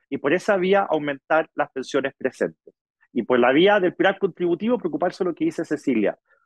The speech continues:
de fortalecer las pensiones futuras, porque si no, esto solamente va a empeorar.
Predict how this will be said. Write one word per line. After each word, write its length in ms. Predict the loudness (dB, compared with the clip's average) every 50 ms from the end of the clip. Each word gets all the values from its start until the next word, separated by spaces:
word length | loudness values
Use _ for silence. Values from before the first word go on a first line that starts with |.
| _ _ _ _
de 80 | -2
fortalecer 580 | 0 0 -2 0 2 2 2 2 2 2 2 2
las 180 | 2 0 0 -2
pensiones 420 | -4 -4 -2 -2 0 0 0 -2 -4
futuras, 420 | _ -4 0 2 2 2 0 -2 -4
porque 240 | -6 -6 -4 -4 -4
si 140 | -2 -2 0
no, 340 | 2 2 2 2 0 -2 -6 _ _ _
esto 180 | -10 -6 -4 -4
solamente 580 | -2 0 2 2 2 2 0 -2 0 0 0 2
va 280 | 2 4 2 2 0 0
a 80 | -2 -2
empeorar. 560 | -2 -2 -4 -4 -2 0 2 2 0 0 -2